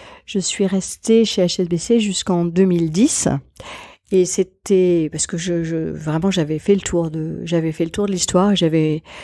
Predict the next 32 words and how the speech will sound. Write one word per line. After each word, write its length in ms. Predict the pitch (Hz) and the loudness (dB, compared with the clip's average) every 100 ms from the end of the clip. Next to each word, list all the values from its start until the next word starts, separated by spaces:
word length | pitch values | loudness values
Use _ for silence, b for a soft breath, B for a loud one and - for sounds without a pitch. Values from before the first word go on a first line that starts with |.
| B B | B B
j'avais 300 | - 170 156 | -2 -2 -2
pas 160 | 147 190 | -2 2
envie 280 | 190 180 190 | 4 4 2
de, 840 | 165 165 160 165 175 170 170 175 180 _ - | 0 0 0 -2 -2 -4 -6 -10 -14 _ -16
de 300 | 185 175 180 | 0 4 4
finir 540 | - - 208 196 202 | 2 0 2 4 4
ma 120 | 190 | 2
carrière, 500 | 175 180 170 170 170 160 | -2 -4 -4 -4 -4 -4
euh, 260 | 160 156 165 | -4 -6 -4
comme 180 | 190 170 | -2 -2
ça 380 | - 190 196 190 | 0 2 2 2
et 80 | |
de 300 | 165 165 165 165 | 0 -2 -4 -4
risquer 360 | 165 175 226 | -2 0 2
de 40 | 214 | 2
m'ennuyer 440 | 190 165 151 160 | 2 2 2 0
surtout 340 | 185 - - 202 | -2 -10 -14 -12
parce 160 | 160 | -12
que 300 | - 165 156 - | -10 -10 -10 -12
il 80 | |
y 40 | 160 | -8
a 40 | |
un 60 | 156 | -2
moment 300 | 160 170 202 | 2 4 4
on 40 | |
tourne 240 | 202 180 165 | 4 2 2
un 60 | |
peu 140 | 160 190 | 2 4
en 120 | 175 | 4
rond 160 | 156 | 0
quand 120 | 165 151 | -4 -6
même. 160 | 156 | -6